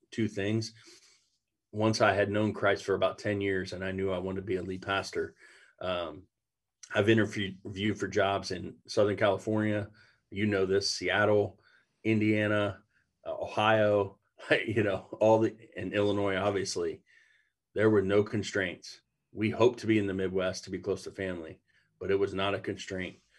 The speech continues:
uh, that we would have held. Uh, pay. God has blessed me, you know,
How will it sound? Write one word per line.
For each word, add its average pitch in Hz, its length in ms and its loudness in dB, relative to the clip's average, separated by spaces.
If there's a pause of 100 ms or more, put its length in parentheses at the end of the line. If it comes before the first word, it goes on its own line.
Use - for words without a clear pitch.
(320)
uh, 85 380 -6
that 90 160 -8
we 92 120 -6
would 90 180 -4
have 95 100 -10
held. 87 320 -6 (400)
Uh, 50 160 -10 (160)
pay. 95 440 0 (360)
God 104 160 2
has 98 120 0
blessed 107 400 0
me, 107 400 -2
you 104 140 -8
know, 95 220 -8